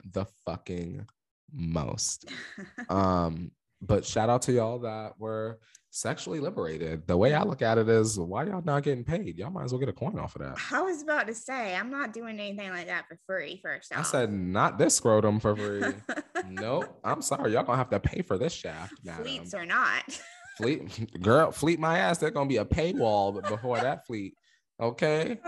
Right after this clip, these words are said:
Speaker 2: <laughs>
Speaker 1: Nine ninety-nine.
Speaker 2: <laughs>
Speaker 1: Um, don't play with me. And OnlyFans did email me, so please don't. Y'all will pay.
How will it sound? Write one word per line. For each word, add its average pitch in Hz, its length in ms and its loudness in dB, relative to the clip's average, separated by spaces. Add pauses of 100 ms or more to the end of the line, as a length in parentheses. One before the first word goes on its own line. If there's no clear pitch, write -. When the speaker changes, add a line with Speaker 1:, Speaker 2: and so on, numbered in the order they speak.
(120)
Speaker 2:
<laughs> - 200 -20
Speaker 1:
Nine 131 520 6
ninety-nine. 285 840 8
Speaker 2:
<laughs> - 680 -12
Speaker 1:
Um, 110 360 -8
don't - 220 -12
play 165 160 -6
with 160 160 -6
me. 131 300 -6
And 107 220 -4
OnlyFans 123 600 4
did 113 160 2
email 143 380 -6
me, 107 140 -6
so 98 180 -10
please 139 300 -10
don't. 135 380 -10
Y'all 117 280 -2
will 151 160 -6
pay. 120 380 -2